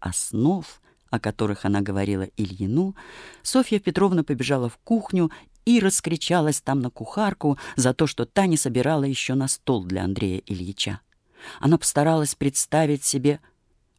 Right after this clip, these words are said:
утомлённый и голодный вид мужа, вслух пожалела его и собственноручно собрала для него на стол,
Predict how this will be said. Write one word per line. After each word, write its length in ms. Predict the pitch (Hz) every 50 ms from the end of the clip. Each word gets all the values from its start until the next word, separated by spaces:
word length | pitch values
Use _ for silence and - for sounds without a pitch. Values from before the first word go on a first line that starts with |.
| _
утомлённый 840 | - 147 - - 135 131 127 127 135 151 175 170 151 139 120 113 107 110
и 160 | - - 143
голодный 600 | 120 147 135 127 135 160 175 147 135 139 139 131
вид 280 | 123 139 143 139 -
мужа, 560 | - 117 127 147 175 185 160 131 123 120 117 - _ _ _ - - - - -
вслух 460 | - - - 208 208 226 214 - - - - - -
пожалела 580 | - 170 147 156 160 156 170 202 220 214 185 180
его 400 | 170 151 156 160 147 151 147 143
и 120 | - -
собственноручно 1160 | 135 - - 131 - - - - 135 131 123 127 123 156 196 196 - - - 156 147 147 143 - - - _
собрала 500 | - - - 120 107 113 107 107 127 151
для 160 | 135 123 113 110
него 200 | 113 110 107 107
на 140 | 101 98
стол, 440 | 95 - - _ - 180 208 202 180